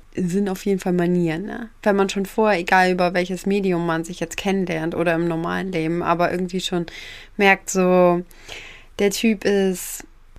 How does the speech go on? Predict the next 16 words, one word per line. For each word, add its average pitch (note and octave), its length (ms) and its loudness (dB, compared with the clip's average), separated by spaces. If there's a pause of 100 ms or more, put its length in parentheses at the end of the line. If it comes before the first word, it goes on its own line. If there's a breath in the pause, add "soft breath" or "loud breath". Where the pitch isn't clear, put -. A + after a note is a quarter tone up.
(240)
nur G#3 300 4
auf F3+ 100 0
sich - 280 -2
bedacht B3 600 4
oder F3+ 560 2 (220)
er F3 240 -4
redet A#3 340 2
nur A3+ 140 0
von A3 240 2
sich G3+ 580 0
oder E3 420 -2 (480 loud breath)
ich B3+ 140 0
find D4+ 160 8
zum C4+ 100 0
Beispiel B3 280 4
auch - 120 0